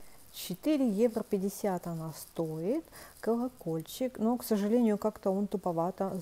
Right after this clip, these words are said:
звучит. Это ваза Франция, как из застывшего льда. Интересный дизайн, ваза в вазе, две в одной. Не помню, как фирма называется.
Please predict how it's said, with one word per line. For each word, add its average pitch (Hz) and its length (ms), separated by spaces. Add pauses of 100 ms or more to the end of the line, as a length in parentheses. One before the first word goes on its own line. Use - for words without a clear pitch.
звучит. 175 480 (560)
Это 254 340
ваза 220 340
Франция, 165 840
как 214 220 (160)
из 180 180
застывшего 185 760
льда. 165 280 (640)
Интересный 196 520
дизайн, 233 480
ваза 220 460
в 196 160
вазе, 165 340 (140)
две 196 200
в 196 60
одной. 170 400 (320)
Не 214 120
помню, 185 280
как - 200
фирма 175 340
называется. 160 720